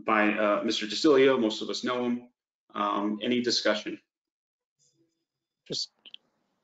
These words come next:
Speaker 2: could somebody comment on qualifications and experience?
Speaker 1: Yep. Um, Ms. Doolin had approached, um, myself,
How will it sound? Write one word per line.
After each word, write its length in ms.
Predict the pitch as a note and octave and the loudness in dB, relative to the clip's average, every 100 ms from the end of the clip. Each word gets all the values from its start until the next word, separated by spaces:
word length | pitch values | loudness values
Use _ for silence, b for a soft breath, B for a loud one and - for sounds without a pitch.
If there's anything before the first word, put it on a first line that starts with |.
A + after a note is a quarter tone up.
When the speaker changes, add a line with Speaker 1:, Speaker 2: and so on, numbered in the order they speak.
| _ _ - | _ _ -6
Speaker 2:
could 280 | - D#3+ C3 - _ _ _ - _ - | 6 8 8 2 _ _ _ -20 _ -10
somebody 460 | - F3 E3 D#3 C#3 | 4 8 8 8 4
comment 500 | - D3 C#3+ C#3+ - | 6 8 8 6 4
on 380 | C#3 B2+ B2 A#2+ - | 4 4 4 0 0
qualifications 880 | - C3 A#2+ B2 C3 C3 C#3 B2+ | 4 6 4 0 0 0 0 2
and 100 | C3 | 2
experience? 680 | B2 - C3+ C#3+ D#3 D#3+ - _ _ _ _ _ _ _ _ _ _ _ _ _ _ _ _ _ _ - | 2 4 6 8 6 2 -2 _ _ _ _ _ _ _ _ _ _ _ _ _ _ _ _ _ _ -2
Speaker 1:
Yep. 320 | - - - _ - | 0 0 -6 _ -6
Um, 460 | G#2 A#2 A#2+ A#2+ D3 | -2 0 2 2 4
Ms. 180 | C#3 - | 4 4
Doolin 320 | C#3 C3+ B2 | 4 4 2
had 140 | B2 | 0
approached, 560 | A#2 - B2 A#2+ - - - | -2 2 2 2 -4 -8 -8
um, 640 | A#2 A#2 A2+ A2+ A2+ - - _ _ - | -4 -2 0 -2 -6 -12 -18 _ _ -8
myself, 600 | A2+ A2 - A#2+ A#2+ - | -2 0 2 4 2 -2